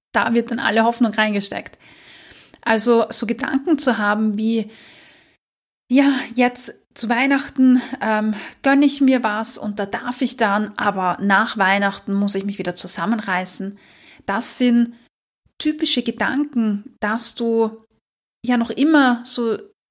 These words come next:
die Diätmentalität in dir hast oder Diätgedanken in dir drinnen hast. Genauso wie Gedanken wie, ach, was ist, wenn ich überesse, wenn ich zu viel esse?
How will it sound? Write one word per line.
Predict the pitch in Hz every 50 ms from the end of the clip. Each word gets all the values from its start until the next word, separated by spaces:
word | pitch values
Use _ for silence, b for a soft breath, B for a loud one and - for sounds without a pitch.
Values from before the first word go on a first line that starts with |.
| 202 - - -
die | 226 220 220 220
Diätmentalität | - 220 214 233 - - - - - 233 220 202 208 202 202 - 226 202 214 208 - - 220 214 214 214 -
in | - 214 262 311
dir | 285 247 190 175 160
hast | - 175 - - -
oder | 185 196 185 180
Diätgedanken | 185 - 226 196 196 - - 208 202 185 175 180 180 180 - 180 175 170 175 - _ _
in | - 202 202
dir | 190 190
drinnen | 196 - - 226 214 208 180 175
hast. | 165 - - - - - B B B B B B B B B B B B
Genauso | - 233 208 202 196 226 247 - 262 247 220
wie | 226 233 226
Gedanken | 220 220 220 220 202 208 214 220 220 - 240 226 220 202
wie, | 220 220 214 214 214 214 214 214 B B B B B B B B B B _ _ _ -
ach, | 226 220 - -
was | 233 220 220
ist, | 240 220 -
wenn | 226 214
ich | 202 208 -
überesse, | 247 254 254 254 247 - - - 196 220 220 - - 226 214 208 208 196
wenn | 202 214
ich | 220 214 -
zu | - - 247
viel | 240 - - 240 233 233 226
esse? | 220 - 208 208 208 - - - 208 202 202